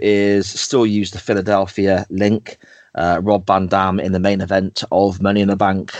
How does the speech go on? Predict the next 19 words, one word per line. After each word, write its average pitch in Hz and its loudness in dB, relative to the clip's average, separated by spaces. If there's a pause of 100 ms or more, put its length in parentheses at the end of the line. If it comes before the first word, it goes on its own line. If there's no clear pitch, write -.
(180)
in 104 4 (220)
twenty 110 0
thirteen. 123 0 (600)
So 90 0
you've 92 2
got 95 -2
the - -6
Philadelphia 101 0
link, 98 0
the 90 -8
E 92 0
C 87 -2
W 98 2
link, 101 2
the 101 0
Rob 92 2
Van 85 -2
Dam 95 2
link. 98 0